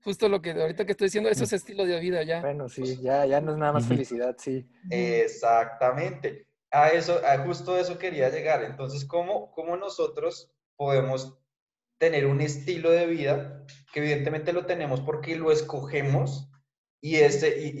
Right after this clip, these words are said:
Speaker 4: y esa, esa, esa vida que escogemos, pues nos hace, pues, tener momentos más felices, ¿no?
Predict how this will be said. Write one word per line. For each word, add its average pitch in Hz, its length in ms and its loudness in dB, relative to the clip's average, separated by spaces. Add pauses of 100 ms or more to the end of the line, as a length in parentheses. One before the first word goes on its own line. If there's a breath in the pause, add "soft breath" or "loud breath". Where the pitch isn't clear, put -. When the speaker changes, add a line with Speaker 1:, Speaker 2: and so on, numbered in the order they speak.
Speaker 4:
y 143 60 2
esa, 139 380 6
esa, 131 180 -4
esa 147 180 2
vida 170 320 4
que - 80 -2
escogemos, - 720 -4 (440)
pues 123 160 -8
nos 135 180 0
hace, 135 680 2 (840)
pues, - 500 -4
tener 139 260 2
momentos 147 480 0
más 151 200 0
felices, 143 460 -4
¿no? - 400 -10